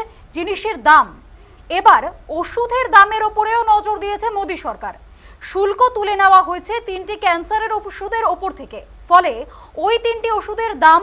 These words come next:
কমবে বলে মনে করা হচ্ছে। এবছর বাজেটে চাকরিজীবীদের ক্ষেত্রেও আয়করের ছাড় রাখা হয়েছে। নয়া কর কাঠামোর স্ল্যাবে পরিবর্তনে আনা হয়েছে। চলতি বছর বাজেট অনুযায়ী তিন লক্ষ টাকা রোজগারের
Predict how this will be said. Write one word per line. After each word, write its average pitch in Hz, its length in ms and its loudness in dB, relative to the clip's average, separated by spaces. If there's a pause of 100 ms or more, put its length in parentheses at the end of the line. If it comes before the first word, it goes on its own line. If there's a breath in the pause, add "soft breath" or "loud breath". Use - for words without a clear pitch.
(120)
কমবে 349 320 -6
বলে 339 240 -6
মনে 311 220 -4
করা 202 240 -8
হচ্ছে। 220 240 -14 (420)
এবছর 392 440 2 (120)
বাজেটে 294 380 0 (420 loud breath)
চাকরিজীবীদের 440 840 2
ক্ষেত্রেও 403 520 -4
আয়করের 359 500 4
ছাড় 359 340 0
রাখা 302 240 -2
হয়েছে। 220 240 -14 (460 soft breath)
নয়া 330 320 4
কর 339 240 8
কাঠামোর 370 500 0
স্ল্যাবে 330 380 0 (120)
পরিবর্তনে 415 560 0 (140)
আনা 339 160 2
হয়েছে। 220 280 -12 (380)
চলতি 330 320 -4
বছর 320 400 0 (360 loud breath)
বাজেট 339 360 0
অনুযায়ী 415 520 0
তিন 403 160 -8 (120)
লক্ষ 415 180 -4 (140)
টাকা 359 280 2
রোজগারের 349 560 -2